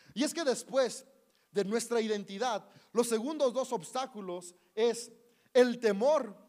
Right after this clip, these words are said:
a la percepción externa y el sentimiento de insuficiencia. Y para tú y yo poder sobreponernos a nuestras fallas de ayer para seguir avanzando al presente, tenemos que aprender que la voz que importa más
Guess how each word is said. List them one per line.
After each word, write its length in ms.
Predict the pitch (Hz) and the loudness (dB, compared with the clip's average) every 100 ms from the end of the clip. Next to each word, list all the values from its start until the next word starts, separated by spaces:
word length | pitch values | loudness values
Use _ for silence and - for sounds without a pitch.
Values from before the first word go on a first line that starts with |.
| _ _ | _ _
a 120 | 208 | -2
la 180 | 208 202 | -2 -2
percepción 720 | 220 208 220 196 - 262 285 294 | -2 -2 -2 -4 -2 0 0 0
externa 760 | 233 - - 269 247 180 160 170 _ _ _ _ _ _ _ _ - | -6 -6 -2 -2 -2 -6 -14 -18 _ _ _ _ _ _ _ _ -6
y 400 | 247 277 - - | -6 -6 -10 -8
el 160 | 190 185 | -8 -6
sentimiento 680 | 190 185 180 208 220 220 | -6 -8 -10 -8 -6 -6
de 120 | 190 | -6
insuficiencia. 840 | 170 156 - 139 160 147 127 120 - _ _ _ _ _ _ | -8 -12 -20 -18 -14 -14 -16 -20 -20 _ _ _ _ _ _
Y 100 | - 254 | -2 0
para 240 | 254 240 | 0 0
tú 80 | 311 | -2
y 120 | 349 | 0
yo 120 | 302 | 0
poder 360 | 294 254 262 277 | 0 2 2 2
sobreponernos 1040 | - 254 247 233 220 208 277 254 180 160 - - | -2 0 2 0 -2 0 0 0 -6 -10 -18 -8
a 80 | 202 | -4
nuestras 400 | 208 208 208 - | -4 -4 -8 -4
fallas 300 | 240 285 226 | -2 0 0
de 60 | |
ayer 300 | 220 208 233 | -2 -2 -4
para 160 | - 190 | -4 -6
seguir 280 | 202 202 269 | -6 -6 -2
avanzando 520 | 247 202 185 240 262 | -2 -2 -4 -6 -4
al 80 | 240 | -6
presente, 600 | 208 185 262 247 185 165 - - | -8 -6 -8 -8 -10 -12 -16 -4
tenemos 400 | 226 247 349 311 | 0 0 0 -2
que 80 | - | 0
aprender 760 | 302 294 247 196 233 185 156 - _ _ | 0 0 -2 -2 -4 -4 -10 -20 _ _
que 140 | - 262 | -2 2
la 140 | 240 | 2
voz 380 | 220 330 - - | 2 0 -2 -6
que 100 | 294 | -6
importa 640 | 262 220 - 277 294 262 | -6 -8 0 0 0 -4
más 480 | 220 247 196 - - | -6 -6 -8 -12 -20